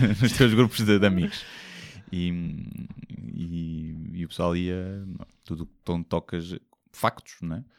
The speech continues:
Lá está aquilo que já se falou, que é, na buraca, a maioria da criminalidade é feita por pessoas de,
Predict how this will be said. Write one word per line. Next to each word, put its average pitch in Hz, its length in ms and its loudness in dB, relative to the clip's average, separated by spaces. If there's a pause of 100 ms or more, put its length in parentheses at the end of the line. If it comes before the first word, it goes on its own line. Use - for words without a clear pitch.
(180)
Lá 98 60 0
está 170 120 2
aquilo 90 200 -2
que - 60 -6
já 90 80 2
se - 80 -6
falou, 190 220 0
que - 120 -8
é, - 80 -10 (400)
na 113 220 6
buraca, 139 400 6
a 190 40 -2
maioria 113 240 4
da 120 80 4
criminalidade 110 840 4 (200)
é 123 320 4 (160)
feita 107 280 0
por 104 140 -8
pessoas 104 400 -4
de, 90 240 -8